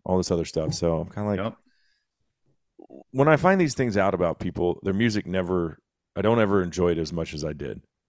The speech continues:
Speaker 1: And when, so, and so for my, for my, my real job, I play country music coming in and out of all the commercial breaks. When I find out someone like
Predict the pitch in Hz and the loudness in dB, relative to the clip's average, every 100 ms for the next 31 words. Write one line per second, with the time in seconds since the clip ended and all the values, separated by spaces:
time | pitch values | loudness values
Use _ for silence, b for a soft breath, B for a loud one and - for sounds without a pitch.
0 | _ _ _ _ _ - 104 101 98 107 | _ _ _ _ _ -2 0 2 2 2
1 | 101 127 113 - 123 117 - 123 110 113 | 6 6 6 4 -2 -2 2 0 2 2
2 | 113 107 - - 107 107 107 - _ 117 | 4 2 0 0 2 2 0 -8 _ 2
3 | 131 165 95 90 123 - _ _ _ _ | 4 4 4 4 2 0 _ _ _ _
4 | _ _ _ _ 98 107 117 104 - 104 | _ _ _ _ -6 -2 2 2 2 -2
5 | 95 90 87 92 - 92 90 90 87 87 | 0 -2 0 -2 -2 -2 -2 -2 -2 -2
6 | 85 85 85 - 87 82 78 80 98 - | -2 0 -2 -2 -4 -4 -4 -2 -2 -6
7 | - _ _ _ _ 101 101 95 107 104 | -20 _ _ _ _ -2 0 0 0 2
8 | 101 98 - 101 98 92 90 | 2 2 0 0 2 2 0